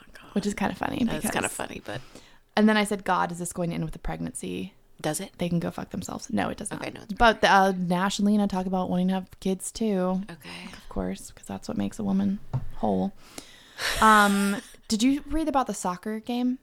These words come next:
Speaker 1: No.
Speaker 2: Okay. So Lena and Nash, Nash is, like, rude to Lena for the twelfth time.
Speaker 1: She's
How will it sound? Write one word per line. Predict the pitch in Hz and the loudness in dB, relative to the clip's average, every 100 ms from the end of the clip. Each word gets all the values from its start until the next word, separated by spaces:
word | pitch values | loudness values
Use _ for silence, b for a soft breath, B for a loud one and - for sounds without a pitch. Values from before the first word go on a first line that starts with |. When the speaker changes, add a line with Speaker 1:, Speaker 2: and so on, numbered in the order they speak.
| - - 202 | -12 -14 -4
Speaker 1:
No. | 170 185 - b b b | -4 -4 -16 b b b
Speaker 2:
Okay. | 208 - - - B B B B B | -2 0 -6 -8 B B B B B
So | - 226 208 208 202 196 196 - _ _ - - | -4 2 4 4 4 4 0 -2 _ _ -14 -4
Lena | 214 226 226 247 262 | 0 2 2 0 0
and | 262 247 | 2 2
Nash, | 190 180 180 185 - - - - | 2 -2 -6 -6 -8 -6 -8 -2
Nash | 196 196 202 | 0 2 0
is, | 226 | 0
like, | 233 196 | -2 -2
rude | 170 175 185 | -2 0 0
to | 208 | 0
Lena | 190 180 180 180 | 0 2 2 0
for | 180 | -2
the | 175 - | -4 0
twelfth | - 175 170 - - - - - | 2 4 2 0 -8 -12 -16 -8
time. | 170 170 156 151 | -2 0 0 0
Speaker 1:
She's | 165 | -2